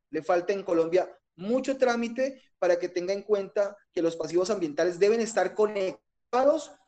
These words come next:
al diseño mismo de los proyectos y que no es el ejecutor del proyecto, el operador, la megaempresa, la megaindustria la que tiene que hacer eso. Eso es el Estado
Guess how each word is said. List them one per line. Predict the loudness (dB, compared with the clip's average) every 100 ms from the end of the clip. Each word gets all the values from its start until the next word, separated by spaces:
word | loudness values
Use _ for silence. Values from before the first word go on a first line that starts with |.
| _
al | -2 -2
diseño | -2 0 0 0
mismo | -2 -2 0 0 0 -10 _ -6
de | 4 6 6 4 -6 2
los | 2 4
proyectos | 2 6 4 2 -8
y | -4
que | 0 2
no | 4
es | 2 2 -2 -10 -16 _ _ _ _ -2
el | 4 4 4 0 _ _
ejecutor | -6 -2 0 2 2
del | 2 0
proyecto, | 0 2 2 2 2
el |
operador, | 2 2 2 6 4 4
la | 0
megaempresa, | -2 -4 0 4 4 2
la | -2
megaindustria | -4 -8 -6 -4 -4 -2
la | -4
que | -4
tiene | -4 -2
que | -2
hacer | 0 0
eso. | 0 -4
Eso | -6
es | -4
el | -2
Estado | -2 -4 -4 -2 2 4 4